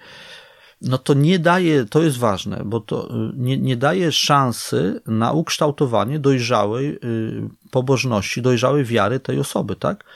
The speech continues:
Bo co to znaczy? Bo czasami kryterium, ja też tutaj nie ukrywam, z naszą, z moją mamą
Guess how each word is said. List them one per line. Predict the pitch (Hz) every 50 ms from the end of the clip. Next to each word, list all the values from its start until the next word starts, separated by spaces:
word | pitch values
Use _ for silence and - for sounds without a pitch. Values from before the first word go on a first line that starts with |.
| - -
Bo | - 123
co | - - -
to | - 359
znaczy? | 165 170 151 131 -
Bo | 135 139 147 131 - - - -
czasami | - - 135 - - 185 202 202 165
kryterium, | - 151 131 - 170 170 160 147
ja | 143 143
też | - 147 131 -
tutaj | - 131 - 131 127
nie | 127 127
ukrywam, | 123 - - 131 120 110
z | 101 110
naszą, | 120 113 110 - 123 110
z | 104
moją | 120 117 113 110
mamą | 110 110 113 110 110 107 101